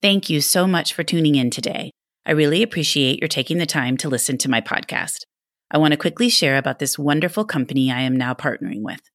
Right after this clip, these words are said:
I am always looking for entities that promote and highlight books, and recently came across Book Clubs,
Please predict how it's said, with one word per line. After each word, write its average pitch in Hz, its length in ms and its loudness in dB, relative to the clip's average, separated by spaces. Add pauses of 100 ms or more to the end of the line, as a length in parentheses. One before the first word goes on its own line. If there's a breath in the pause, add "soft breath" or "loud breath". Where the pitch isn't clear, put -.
(340)
I 151 100 2
am 147 120 4
always 185 260 4
looking 180 260 0
for 196 100 -2
entities 139 540 0
that 139 120 -2
promote 131 380 2
and 185 140 0
highlight 151 400 0
books, - 480 -4
and 165 140 4
recently 151 400 2
came 156 240 0
across 143 320 -2
Book 160 200 -4
Clubs, - 360 -6